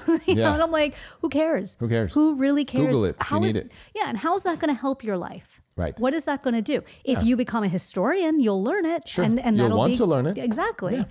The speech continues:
Speaker 2: yeah.
Speaker 1: And so it's just, it's the unfortunate thing where we put children into the head and out of the body. And this is
Speaker 2: Yeah.
Speaker 1: what's causing a lot of dissociation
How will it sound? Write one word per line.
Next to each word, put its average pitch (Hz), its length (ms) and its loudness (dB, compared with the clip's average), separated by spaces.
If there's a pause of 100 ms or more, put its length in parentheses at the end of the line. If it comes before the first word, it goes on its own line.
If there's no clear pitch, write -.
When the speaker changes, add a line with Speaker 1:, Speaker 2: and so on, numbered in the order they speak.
(200)
Speaker 2:
yeah. 151 220 -4
Speaker 1:
And 262 220 2
so 311 320 0
it's - 240 -6
just, - 420 -8
it's 262 220 -4
the 269 180 -2
unfortunate 320 720 -4
thing 233 220 0
where 202 160 0
we 196 160 -2
put - 340 -10
children 240 380 -2
into 196 200 -2
the 180 100 -8
head 208 520 -8
and 202 180 -4
out 196 160 -6
of 180 120 -6
the 185 80 -8
body. 170 340 -8
And 190 140 -2
this 240 160 -4
is 311 80 -4
Speaker 2:
Yeah. - 60 -2
Speaker 1:
what's 240 200 -2
causing 214 380 -6
a - 20 -4
lot 190 240 -6
of 185 120 -10
dissociation 185 1000 -8